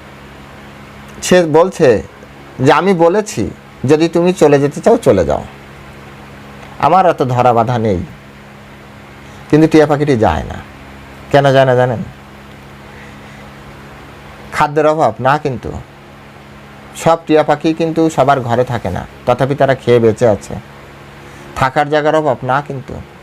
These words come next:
সবাই কিন্তু সবার ঘরে থাকে না, মানুষ তৈরি কর-, কৃত ঘরে থাকে না, তারা তাদের মতো ঘর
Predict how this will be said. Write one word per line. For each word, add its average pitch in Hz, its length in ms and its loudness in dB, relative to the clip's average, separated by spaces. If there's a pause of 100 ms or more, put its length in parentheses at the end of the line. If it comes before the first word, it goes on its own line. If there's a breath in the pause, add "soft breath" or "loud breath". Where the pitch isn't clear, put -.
(140)
সবাই 143 320 2
কিন্তু 156 220 -8
সবার 143 340 0
ঘরে 120 220 0
থাকে 120 240 -4
না, 107 100 -2
মানুষ 110 320 2
তৈরি 135 180 2
কর-, 131 140 -6 (500 loud breath)
কৃত 143 200 4
ঘরে 127 300 0
থাকে 117 300 -4
না, 98 160 -4
তারা 139 200 2
তাদের 135 260 0
মতো 143 200 -2
ঘর 117 200 -2